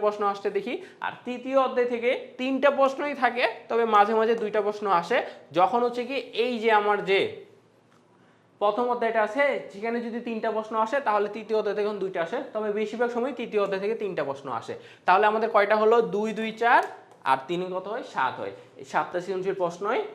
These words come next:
আমরা কি দেখাইলাম যে তিনটা অধ্যায় পড়লে কীভাবে সাতটা সৃজনশীল প্রশ্ন কমন হবো। এর পাশাপাশি বাকি যে দুইটা অধ্যায় আছে, এই দুইটা অধ্যায়ের ইম্পর্টেন্ট টপিকগুলো কী কী, এগুলো নিয়ে আমরা এখন একটু আলোচনা করি। তো এখানে হচ্ছে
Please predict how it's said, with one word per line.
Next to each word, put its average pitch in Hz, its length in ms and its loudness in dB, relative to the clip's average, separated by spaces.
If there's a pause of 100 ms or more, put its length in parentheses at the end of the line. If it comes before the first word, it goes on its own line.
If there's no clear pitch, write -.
(260)
আমরা 175 220 -2
কি 156 80 -2 (580)
দেখাইলাম 180 440 2
যে 233 60 2 (120)
তিনটা 202 260 -2
অধ্যায় 170 220 -4
পড়লে 175 200 -4
কীভাবে 185 260 -4
সাতটা 156 220 -8
সৃজনশীল 151 240 -12
প্রশ্ন 165 220 -12
কমন 123 200 -6
হবো। 110 100 -6 (340)
এর 233 80 4 (100)
পাশাপাশি 220 460 4 (140)
বাকি 180 260 2 (100)
যে 247 60 -2 (160)
দুইটা 196 180 -2 (100)
অধ্যায় 175 240 0
আছে, 202 140 -4 (340)
এই 233 160 -2
দুইটা 220 200 -2 (120)
অধ্যায়ের 220 360 0
ইম্পর্টেন্ট 214 460 2
টপিকগুলো 190 380 0 (100)
কী 185 140 -14
কী, 262 140 -6
এগুলো 185 200 -2
নিয়ে 185 160 -4
আমরা 165 160 -4
এখন 165 180 -8
একটু 214 140 -4 (380)
আলোচনা 147 340 -6 (120)
করি। 147 200 2 (380)
তো 202 80 6 (400)
এখানে 226 240 0
হচ্ছে 233 160 2